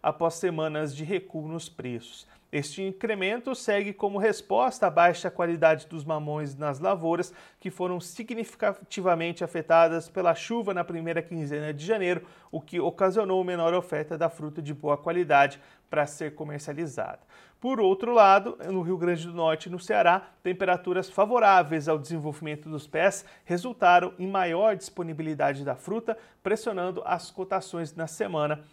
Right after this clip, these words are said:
O, inclusive nessas praças, a fruta de primeira qualidade tem sido negociada a dois vírgula zero cinco reais o quilo,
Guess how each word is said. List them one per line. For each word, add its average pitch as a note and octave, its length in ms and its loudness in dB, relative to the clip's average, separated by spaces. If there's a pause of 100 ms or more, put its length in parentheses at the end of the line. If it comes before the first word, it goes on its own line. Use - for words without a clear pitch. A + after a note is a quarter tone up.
(340)
O, D3+ 680 -4
inclusive D#3+ 460 -8
nessas D#3 440 -4
praças, E3+ 560 4
a D#3 120 4
fruta E3+ 380 -4
de D#3 80 -10
primeira D#3 380 -2
qualidade D#3 580 4 (220)
tem E3+ 100 -4
sido D#3 240 -14
negociada D#3+ 640 2
a D#3 60 6
dois F3 420 0
vírgula E3 420 -2
zero E3 280 0
cinco E3 360 -10
reais C#3+ 440 0
o D3+ 80 -8
quilo, A3 400 -6